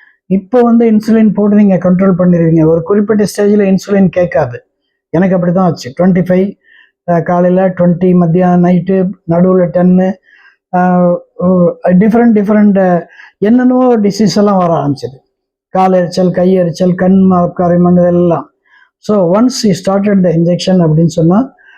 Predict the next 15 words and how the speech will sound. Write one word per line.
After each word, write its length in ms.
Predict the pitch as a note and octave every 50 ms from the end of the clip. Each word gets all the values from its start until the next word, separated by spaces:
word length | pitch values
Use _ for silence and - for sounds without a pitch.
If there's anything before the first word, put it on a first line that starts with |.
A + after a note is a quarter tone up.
| _ _ _
அது 200 | - - F3 F3+
should 400 | F#3 F3+ E3+ F3+ - F#3+ F3+ F3
be 80 | F#3+ F#3+
continued, 600 | F3 F#3 F3+ E3+ D#3 F3+ F#3 F#3 F#3+ G#3 G3 F#3+ E3+
but 220 | F3 F3 F3 F3+ F3+ - E3+ E3 E3 E3
டோஸ் 380 | F#3 G3+ G3 F#3+ - - E3 E3+
ஜாஸ்தி 240 | E3+ F3+ F3 - F#3
ஆகிட்டே 340 | F3+ F3 E3 D#3 E3 D#3+
வரும். 260 | C#3+ B2 A#2 - - _
இப்போ 560 | - F3+ F3+ F3+ - G#3+ A3 C4 - _ _ - - - _ _ _ -
நம்ம 300 | E3+ F3+ G3 A3+ A#3 A3
அதை 140 | F#3 F3
கண்ட்ரோலுக்கு 460 | F3 - E3+ F3 F3+ F#3+ G3 F#3+ F3 F3+
கொண்டு 360 | - E3+ E3 E3 E3 D3 C#3
வந்துடலாம். 440 | B2+ A#2 - - - - - -